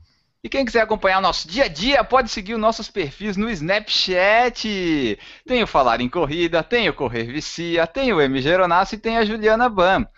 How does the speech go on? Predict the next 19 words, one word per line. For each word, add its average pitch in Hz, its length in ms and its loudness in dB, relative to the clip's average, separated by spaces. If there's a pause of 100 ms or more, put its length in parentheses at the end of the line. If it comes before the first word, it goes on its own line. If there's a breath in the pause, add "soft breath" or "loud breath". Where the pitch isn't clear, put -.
(260 soft breath)
Utilizem 233 480 -2
nossas 139 300 -2
redes 139 200 -4
sociais, 127 400 -4
blog, 139 260 0
Face, 151 280 -4
Twitter, 147 300 -6
Instagram, 151 440 -2
YouTube 185 460 -6
e 175 140 0
onde 240 240 4
mais 123 260 2
vocês 120 360 -6
nos 117 160 -4
encontrarem 131 600 -2
para 247 200 2
enviar 208 340 2
suas 175 460 -2
mensagens. 147 840 -4